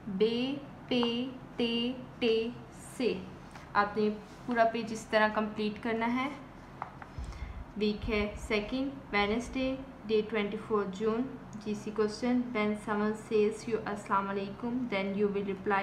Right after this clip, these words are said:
वालेकुम अस्सलाम। Music, rhyme, head, shoulder, knees। Now we are going to the next page, page number twenty-four,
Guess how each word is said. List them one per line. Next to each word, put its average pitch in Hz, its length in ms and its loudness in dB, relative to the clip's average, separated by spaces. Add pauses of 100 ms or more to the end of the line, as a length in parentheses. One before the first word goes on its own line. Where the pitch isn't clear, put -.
वालेकुम 196 520 2
अस्सलाम। 208 460 0 (800)
Music, 220 600 2
rhyme, 208 400 6 (260)
head, 208 320 0 (140)
shoulder, 190 400 0
knees। 202 420 -2 (1500)
Now 202 220 4
we 208 100 2
are 202 160 0
going 196 200 0
to 220 140 -2
the 202 100 0
next 202 400 -2
page, 226 240 2 (200)
page 208 240 2
number 196 240 -2
twenty-four, 208 580 0